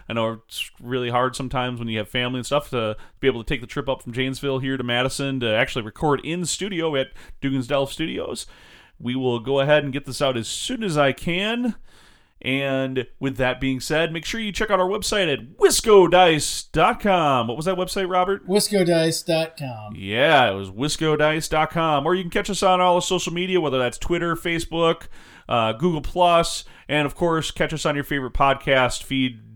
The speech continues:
Speaker 1: uh, device. Leave it and make sure you leave us reviews, whether that's on Stitcher Smart Radio,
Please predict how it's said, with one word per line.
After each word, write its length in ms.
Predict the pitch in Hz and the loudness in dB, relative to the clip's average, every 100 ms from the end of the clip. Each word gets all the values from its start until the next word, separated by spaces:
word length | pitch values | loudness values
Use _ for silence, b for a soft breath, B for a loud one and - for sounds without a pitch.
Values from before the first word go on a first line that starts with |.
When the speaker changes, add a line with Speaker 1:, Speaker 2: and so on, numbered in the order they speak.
| - - | -16 -6
Speaker 1:
uh, 160 | 127 120 | -2 -2
device. 500 | 110 120 117 117 131 | 0 2 4 2 -2
Leave 180 | 127 | -2
it 120 | 127 - | -2 -2
and 180 | 127 | -6
make 140 | 120 113 | -4 -4
sure 140 | 135 | -4
you 120 | 123 | -4
leave 200 | 120 117 | -4 -4
us 120 | 110 113 | -6 -8
reviews, 440 | 104 113 113 104 | -6 -2 -2 -2
whether 180 | 113 113 | -4 -2
that's 180 | 110 117 | -2 -4
on 120 | 110 | -6
Stitcher 320 | - - 131 | -6 -8 -8
Smart 300 | - 131 117 | -6 -4 -2
Radio, 520 | 127 123 120 117 117 | -2 0 2 4 2